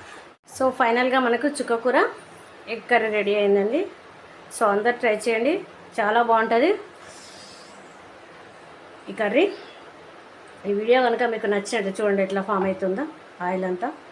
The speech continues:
So ఈ వీడియో కనుక మీకు నచ్చినట్లయితే లైక్ చేయండి, షేర్ చేయండి, సబ్స్క్రైబ్ చేయండి, సపోర్ట్ చేయండి జ్యోతి కమ్యూనిస్ట్ దగ్గరకు. Thank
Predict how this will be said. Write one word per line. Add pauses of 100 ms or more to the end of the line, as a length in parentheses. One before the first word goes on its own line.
(640)
So (180)
ఈ (240)
వీడియో
కనుక (100)
మీకు
నచ్చినట్లయితే
లైక్
చేయండి,
షేర్
చేయండి,
సబ్స్క్రైబ్
చేయండి,
సపోర్ట్
చేయండి
జ్యోతి
కమ్యూనిస్ట్
దగ్గరకు. (680)
Thank